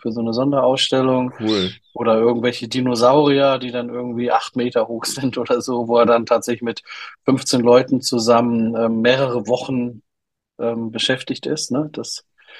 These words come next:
Speaker 1: das zu bauen. Also auch so verrückte Sachen hat er gemacht, aber man kann ihn auch tatsächlich so beauftragen, etwas aus Lego oder Firmen für, Firmen-Events oder wie auch immer.
Speaker 2: Also zehn Meter Queen Mary würde ich zu Hause Probleme kriegen.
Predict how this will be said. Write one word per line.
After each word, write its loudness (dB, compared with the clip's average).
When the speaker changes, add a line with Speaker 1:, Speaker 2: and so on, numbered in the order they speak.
Speaker 1:
das -4
zu -6
bauen. 4
Also 0
auch -2
so -8
verrückte -2
Sachen 0
hat -4
er 2
gemacht, -2
aber 0
man 0
kann 0
ihn -2
auch -2
tatsächlich -8
so -8
beauftragen, -6
etwas -20
aus -16
Lego -16
oder -8
Firmen -2
für, -6
Firmen-Events -6
oder -16
wie -16
auch -14
immer. -18
Speaker 2:
Also 2
zehn 0
Meter 2
Queen -4
Mary 2
würde 0
ich -6
zu -6
Hause 0
Probleme -4
kriegen. -4